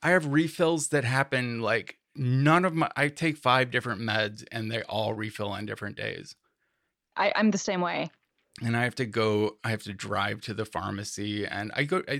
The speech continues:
Speaker 1: I use a drive-through pharmacy, but still, I usually have to wait in line, a line of cars, pull up, deal with people through a window. And, I mean, shit, I have to leave the house. That's bad enough. I don't, I,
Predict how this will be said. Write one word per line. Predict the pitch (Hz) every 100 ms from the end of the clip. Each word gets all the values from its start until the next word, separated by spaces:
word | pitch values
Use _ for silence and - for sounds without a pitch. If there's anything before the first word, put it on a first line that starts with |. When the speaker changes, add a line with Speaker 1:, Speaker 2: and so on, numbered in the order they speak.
| 135
Speaker 1:
I | 170
use | 170 151
a |
drive-through | 131 113 110 117 135 127
pharmacy, | 135 131 135 - 139 135
but | 113 -
still, | - 110 104 101
I | 110 -
usually | 120 113 113 110
have | 113
to | 110
wait | 104 107 104
in | 113
line, | 107 104 107 107 -
a | 110
line | 113 107 110
of | 107
cars, | - 101 107 110 110 - _ _ _ _ _ _
pull | - 110 107
up, | 104 107 - 120 104
deal | 117 113
with | 110 -
people | 107 107
through | 110 120 110
a |
window. | 104 107 110 113 117 -
And, | 180 -
I |
mean, | 202 202 -
shit, | - 67 -
I | 135
have | 156 196
to | 147
leave | 135 131 117
the | 104
house. | - 110 -
That's | 135 147
bad | - 190
enough. | 170 135 - - - _ _ _ _ _ _ _ _ _ _ -
I |
don't, | 196 190 -
I, | 151